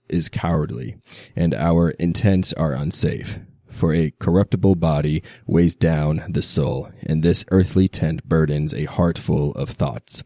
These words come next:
We can barely form a conjecture of the things upon the earth, and the things at hand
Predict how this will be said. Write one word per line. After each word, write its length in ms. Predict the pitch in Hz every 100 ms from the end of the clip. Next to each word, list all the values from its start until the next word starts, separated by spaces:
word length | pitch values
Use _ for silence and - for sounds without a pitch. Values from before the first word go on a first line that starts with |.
| - - -
We 140 | - 87
can 260 | - 85
barely 380 | 78 92 101 104
form 360 | - 90 90 85
a 140 | 65
conjecture 640 | - 85 87 90 - - 87
of 220 | 73 90
the 100 | 87
things 520 | - 82 76 71 -
upon 540 | - - 87 85 85 78 - -
the 180 | - 73
earth, 380 | 71 73 - - -
and 220 | - 78
the 100 | 78
things 600 | - 92 85 85 82 92 - - -
at 180 | - 85 - _ -
hand 560 | - 85 76 69 -